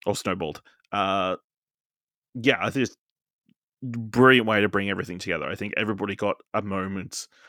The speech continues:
got some sort of storyline and resolution.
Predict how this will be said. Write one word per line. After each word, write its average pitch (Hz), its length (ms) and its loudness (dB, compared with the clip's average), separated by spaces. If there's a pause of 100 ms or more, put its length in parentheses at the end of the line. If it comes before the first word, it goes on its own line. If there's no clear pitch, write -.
(140)
got 104 200 0 (340)
some 110 260 -6
sort 113 220 2
of 113 80 0
storyline 98 680 2
and 92 100 -8
resolution. 95 840 -2